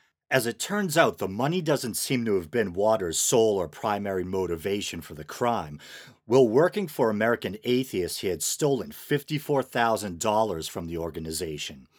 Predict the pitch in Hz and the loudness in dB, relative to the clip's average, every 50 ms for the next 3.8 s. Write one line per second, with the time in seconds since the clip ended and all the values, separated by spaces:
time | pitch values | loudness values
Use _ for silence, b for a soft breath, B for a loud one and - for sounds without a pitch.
0 | b b b - - - 165 185 175 147 160 165 160 147 139 - - 120 95 98 | b b b -2 4 4 4 4 4 2 0 0 2 2 0 0 -2 -4 -2 -2
1 | - - - - 135 135 131 139 120 95 87 85 - - - 101 85 82 - - | -4 -4 2 6 6 6 6 4 0 0 -2 -8 -10 -4 -4 -2 -2 -2 -6 -12
2 | - B B B B B 95 107 123 135 139 147 143 143 131 113 101 101 110 127 | -20 B B B B B -2 2 4 6 6 4 4 2 0 0 0 0 4 6
3 | 139 127 101 82 85 85 82 78 - - 139 139 131 110 87 78 | 6 6 6 4 0 -4 -4 -6 -8 -4 -2 0 0 0 -2 -6